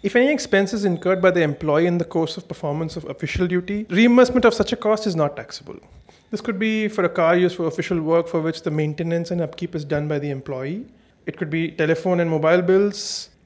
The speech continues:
if the employee uses the phone for official purposes. Now let us talk about some of the most common perks that people employ. Accommodation. When it comes to taxation on a house as a perk, the law looks at it through three lenses.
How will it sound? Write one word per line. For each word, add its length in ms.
if 160
the 60
employee 540
uses 500
the 100
phone 320
for 160
official 320
purposes. 720
Now 60
let 120
us 100
talk 220
about 240
some 240
of 140
the 160
most 400
common 340
perks 440
that 400
people 200
employ. 300
Accommodation. 600
When 100
it 140
comes 260
to 140
taxation 560
on 100
a 60
house 400
as 100
a 40
perk, 460
the 80
law 240
looks 240
at 100
it 320
through 460
three 180
lenses. 840